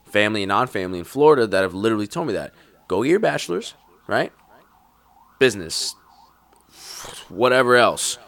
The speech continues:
right? Marketing, finance, whatever the case may be, get that,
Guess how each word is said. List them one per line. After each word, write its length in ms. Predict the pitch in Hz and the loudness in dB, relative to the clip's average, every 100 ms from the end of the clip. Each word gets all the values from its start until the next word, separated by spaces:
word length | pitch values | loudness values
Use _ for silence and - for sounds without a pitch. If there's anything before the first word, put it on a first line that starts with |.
| - - _ | -20 -20 _
right? 320 | 95 104 113 - _ 104 _ _ _ _ - - | 0 0 0 -4 _ -20 _ _ _ _ -12 -10
Marketing, 720 | 98 107 120 117 95 85 85 | -4 2 2 2 -4 -6 -4
finance, 520 | - 117 101 82 85 | 0 2 2 -4 -4
whatever 220 | 110 123 | -2 0
the 80 | 127 | -2
case 260 | - 127 - | -2 -4 -4
may 80 | 147 | -6
be, 140 | 156 | -8
get 280 | - 101 - | -8 -6 -2
that, 320 | 180 190 - | 0 0 -4